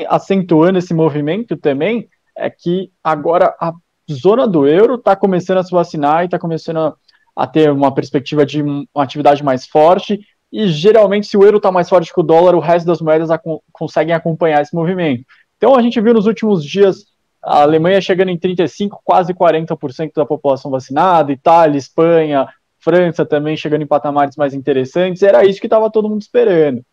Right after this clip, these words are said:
que essa região começasse também a sair, de fato, da crise da pandemia. Então, conseguindo atingir esse, esse nível mais alto de vacinação, eu imagino que a região vai crescer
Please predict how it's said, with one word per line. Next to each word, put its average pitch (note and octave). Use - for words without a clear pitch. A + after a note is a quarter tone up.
que C3+
essa C3+
região C#3+
começasse F#3
também F3
a C#3+
sair, F#3
de -
fato, D#3+
da C#3+
crise D#3
da D#3+
pandemia. C#3
Então, -
conseguindo F3
atingir D3+
esse, D#3
esse E3+
nível D3+
mais D3+
alto D3
de D#3
vacinação, E3
eu F#3
imagino D#3
que D3+
a C#3+
região C#3
vai D3
crescer F3+